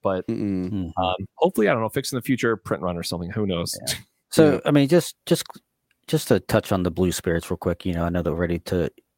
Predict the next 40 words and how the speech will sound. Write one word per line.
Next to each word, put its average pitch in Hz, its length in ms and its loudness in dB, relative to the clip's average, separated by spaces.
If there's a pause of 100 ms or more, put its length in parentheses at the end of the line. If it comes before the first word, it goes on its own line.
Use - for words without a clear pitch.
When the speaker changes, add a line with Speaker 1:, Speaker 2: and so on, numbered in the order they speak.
Speaker 3:
move 90 240 -2
on 87 180 0
from 85 160 -10
spirits, 87 560 0
but 92 200 2 (520)
so 143 200 4
the 127 120 4
blue 196 280 6
spirits - 840 2 (300)
are 101 280 6
all, 101 360 4 (600)
I 107 80 -2
think, 98 260 -2
pretty 104 220 0
solid 95 500 2
for 104 100 -2
the 90 80 -2
most 95 240 -2
part, 139 180 4
but 143 120 -2
they 160 100 4
all 185 200 6
kinda 208 320 2
do 135 180 6
the 113 100 4
same 123 280 2
thing, 87 460 0
which 98 200 0
is 117 280 4
Speaker 2:
Mm-hmm. 104 220 0 (440)
Speaker 3:
kind 127 140 4
of 113 60 0
annoying. 98 400 2
I 101 40 4
was 107 140 0
having 151 140 2
this 135 100 -2
conversation 110 560 0
with 92 100 -4
someone 95 340 -4